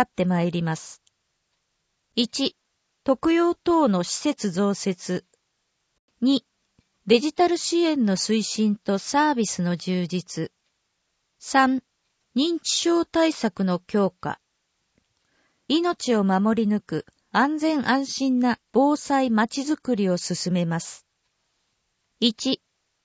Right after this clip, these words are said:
地域防災計画の策定。二、災害時要支援者への避難支援体制の強化。三、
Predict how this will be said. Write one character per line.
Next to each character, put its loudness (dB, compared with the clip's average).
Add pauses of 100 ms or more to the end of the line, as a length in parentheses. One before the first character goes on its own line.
(180)
地 4
域 -4
防 2
災 -2
計 -2
画 -4
の -2
策 -8
定。 -4 (1000)
二、 4 (720)
災 2
害 2
時 -4 (100)
要 4
支 -4
援 2
者 0
へ 4
の 0
避 -2
難 2
支 -4
援 2
体 2
制 0
の 0
強 0
化。 -10 (1080)
三、 0